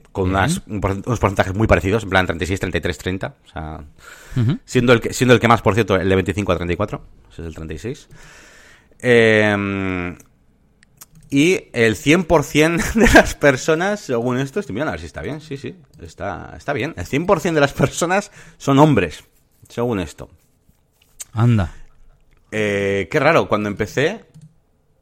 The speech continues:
Speaker 1: Ah, no, mira, pone aquí, "No se ha realizado correctamente el seguimiento de los datos del sexo del espectador entre el dos de octubre y el tres de octubre". Bueno, pero no me afecta.
Speaker 2: <laughs> Solo un día.
Speaker 1: Sí, sí. Eh, pues qué curioso, qué curioso.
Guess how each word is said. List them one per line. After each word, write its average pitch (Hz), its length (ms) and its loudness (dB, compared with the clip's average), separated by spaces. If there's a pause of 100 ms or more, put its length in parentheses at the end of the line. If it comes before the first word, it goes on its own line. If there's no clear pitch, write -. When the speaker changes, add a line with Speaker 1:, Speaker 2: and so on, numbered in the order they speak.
(160)
Speaker 1:
Ah, 135 120 2
no, 135 140 0
mira, 123 180 0
pone 170 140 -6
aquí, 113 200 -4
"No 131 120 -6
se 151 120 -6
ha 190 60 0
realizado 151 420 -2
correctamente 147 460 0
el 151 60 -2
seguimiento 131 340 -2
de 156 60 4
los 120 100 2
datos 147 160 0
del 110 140 0
sexo 143 240 -4
del 113 80 0
espectador 120 460 0
entre 110 220 -4
el 113 60 -2
dos 151 180 -2
de 143 60 -2
octubre 131 420 -4
y 110 120 -8
el 104 100 -6
tres 135 160 -4
de 123 80 -6
octubre". 92 420 -6
Bueno, 80 200 -12
pero 82 100 -10
no 85 80 -10
me 82 80 -8
afecta. - 320 -8
Speaker 2:
<laughs> - 880 2
Solo 110 240 -2
un 95 100 2
día. 85 240 0 (600)
Speaker 1:
Sí, 101 260 -12
sí. 90 140 -12 (880)
Eh, 107 400 2
pues 98 160 -6
qué 82 140 -10
curioso, 76 360 -10
qué - 120 -16
curioso. 78 360 -12